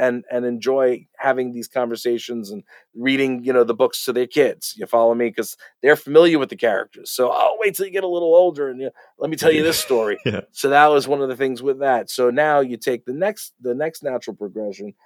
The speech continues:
Speaker 1: um, of, of what do you call it, of that, you know, again, is, um, you know,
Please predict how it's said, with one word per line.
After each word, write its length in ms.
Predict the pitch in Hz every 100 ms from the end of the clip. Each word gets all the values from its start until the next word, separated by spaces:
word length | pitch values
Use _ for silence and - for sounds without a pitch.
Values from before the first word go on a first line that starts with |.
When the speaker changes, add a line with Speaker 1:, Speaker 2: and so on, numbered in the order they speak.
| _ _
Speaker 1:
um, 520 | - 123 117 113 113 98
of, 260 | 120 113 101 -
of 200 | 120 104 120
what 80 | 127
do 40 |
you 40 |
call 240 | 117 120 113
it, 80 | 107
of 100 | 98
that, 300 | 110 113 117
you 60 |
know, 160 | 110 107
again, 320 | 101 123 117
is, 300 | 110 107 - _ _ _ -
um, 480 | 110 110 104 104 - _ _
you 120 | 117
know, 320 | 113 110 -